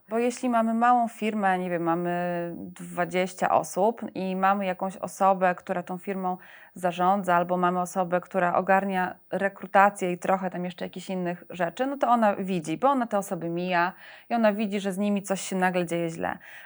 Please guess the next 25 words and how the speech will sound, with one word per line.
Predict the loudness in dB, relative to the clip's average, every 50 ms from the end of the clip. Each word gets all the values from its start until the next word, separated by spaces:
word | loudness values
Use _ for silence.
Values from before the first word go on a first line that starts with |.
| -2 0
Ale | 2 2 2
im | 0 0 -2
większą | 0 -2 -2 -2 -2 -2
mamy | -2 0 0 -2 -2 -6
firmę, | -6 -8 -6 -4 -2 -2 -2 -2
tym | -2 -4 -6 -6 -4
właśnie | 0 -2 -2 -2 -2 -6 -6 -6
większa | -4 -4 -6 -6 -6 -4 -4 -2 0
rola | 2 2 2 0 0
jest | -2 -2 -4 -6 -8 _ -6
menadżerów, | -4 -4 -2 -2 -4 -6 -4 -4 -4 -4 -4 -6 -8 _ 0
a | 0 0 2
oni | 2 0 2 2 0 0 0
bardzo | 2 0 0 0 -2 -8
często | -4 -4 -4 -4 -6 -8
się | -10 -8 -6
boją | -6 -4 -4 -6
pytać. | -6 -6 -8 -6 -6 -8 -8 -10 -8 -4
I | -2 0
miałam | 0 0 2 2 0 2
parę | 2 2 4 6
razy | 4 4 4 2 -2
w | -6
swoim | -6 -4 -2 -2 -2 -2
życiu | -2 -4 -6 -6 -4 -2 0 0 2 0